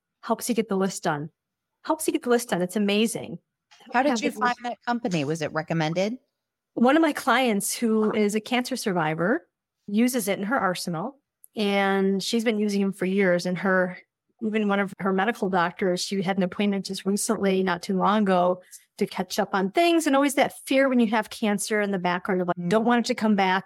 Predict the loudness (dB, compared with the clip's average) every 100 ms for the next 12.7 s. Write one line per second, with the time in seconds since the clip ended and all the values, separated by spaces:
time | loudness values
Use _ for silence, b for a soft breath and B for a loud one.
0 | -2 -2 -2 -2 -2 -2 0 0 0 0
1 | -4 -6 -4 -2 -4 -10 _ -4 0 2
2 | 4 4 4 2 4 4 2 -2 -2 0
3 | 2 2 2 2 2 2 2 -2 0 4
4 | 4 4 2 0 0 0 -2 _ _ _
5 | _ 0 2 4 4 4 2 0 0 0
6 | 0 0 -4 -2 -2 -2 -4 -4 -4 -4
7 | 0 -2 -2 -6 -6 -4 -4 -4 -4 -4
8 | -6 -12 -6 -4 -2 -2 -2 0 -2 -6
9 | -6 -4 -2 0 -2 -4 -8 -4 -2 0
10 | 0 0 -2 -2 -2 -2 -4 -4 -2 0
11 | -2 -4 -2 0 0 0 -2 -4 -4 -6
12 | -6 0 2 4 4 2 -6